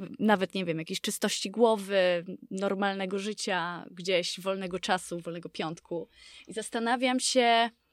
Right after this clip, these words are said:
co robić, no bo tak, em, kiedy ja rozmawiam ze studentami bądź studentkami i rozmawiamy sobie, nie wiem, o tłumaczach,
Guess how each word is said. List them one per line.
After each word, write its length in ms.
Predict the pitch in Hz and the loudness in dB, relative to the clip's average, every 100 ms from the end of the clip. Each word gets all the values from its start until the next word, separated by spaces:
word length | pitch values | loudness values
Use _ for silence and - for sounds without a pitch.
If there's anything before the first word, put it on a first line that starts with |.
| _ _ | _ _
co 260 | - - 285 | -2 4 8
robić, 500 | 330 226 175 - - | 8 8 4 -4 -2
no 120 | 220 | 0
bo 120 | 240 | 2
tak, 440 | 233 175 165 - 196 | 4 4 2 -6 -2
em, 420 | 185 190 190 196 | 0 0 -2 -2
kiedy 220 | - 208 | 0 2
ja 140 | 233 269 | 6 6
rozmawiam 600 | 254 226 226 220 202 202 | 6 4 4 4 2 0
ze 100 | 208 | -6
studentami 880 | - 208 208 226 208 202 190 170 175 | -6 -4 -2 2 2 2 -4 -6 -8
bądź 340 | 185 180 180 | -8 -8 -10
studentkami 920 | - 196 196 190 - 202 190 165 - | -10 -6 -6 -4 0 2 0 -2 -6
i 60 | - | -6
rozmawiamy 480 | 196 208 196 214 214 | -6 -4 -4 -4 -6
sobie, 220 | 220 196 | -8 -8
nie 120 | 185 | -8
wiem, 160 | 165 - | -10 -10
o 60 | |
tłumaczach, 840 | 196 233 233 208 190 - - - | -6 0 4 4 2 -4 -10 -16